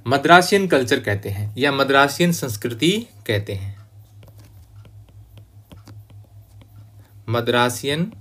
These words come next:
संस्कृति। फिर यहाँ पर कौन कौन से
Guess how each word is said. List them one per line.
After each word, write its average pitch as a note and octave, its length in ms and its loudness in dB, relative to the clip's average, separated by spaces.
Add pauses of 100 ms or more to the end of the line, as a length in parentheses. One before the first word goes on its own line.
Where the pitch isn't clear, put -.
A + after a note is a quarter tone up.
(300)
संस्कृति। G#2 600 -10 (4000)
फिर B3+ 180 6
यहाँ F#3+ 280 6
पर B3 140 6
कौन B3 320 8
कौन G3 200 4
से G3+ 440 2